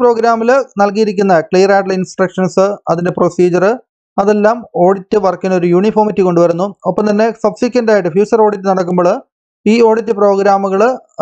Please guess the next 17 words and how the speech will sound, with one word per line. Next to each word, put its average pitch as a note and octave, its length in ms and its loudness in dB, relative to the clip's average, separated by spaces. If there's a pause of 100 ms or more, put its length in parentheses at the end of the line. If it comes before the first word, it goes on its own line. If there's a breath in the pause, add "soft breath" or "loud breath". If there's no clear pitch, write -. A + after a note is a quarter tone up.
അവർ E3+ 160 -2 (100)
check E3+ 240 -2
ചെയ്തുകൊണ്ട് F#3 380 2 (100)
ഗൈഡ് F3 240 2
ലൈൻസ് G3 240 -2
ആയിട്ട് F3 200 -2
സ്വീകരിച്ചുകൊണ്ട് F#3 580 0
ഓഡിറ്റ് E3+ 220 -2
നടത്തുമ്പോൾ E3 360 -2 (440)
രണ്ട് G#3 220 2
ഓഡിറ്റുകളും F#3+ 440 0 (160)
ഏകദേശം E3+ 420 0
almost F3 340 -2 (120)
similar F3 340 0
procedure F3 420 0
ആയിരിക്കും D#3 300 -4
ഫോളോ D#3 180 2